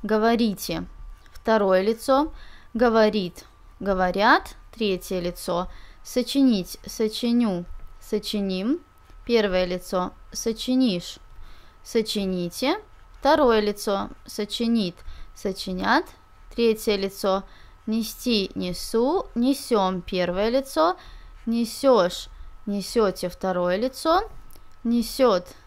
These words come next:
Несут. Третье лицо. Спасти. Спасу.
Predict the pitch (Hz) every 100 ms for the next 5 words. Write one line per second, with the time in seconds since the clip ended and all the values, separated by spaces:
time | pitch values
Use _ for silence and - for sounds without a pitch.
0 | - - 202 190 - 254 320 - - -
1 | 226 214 208 - 208 190 190 - 196 196
2 | - - - - - 262 269 - 220 180
3 | - - - 196 - - 247 170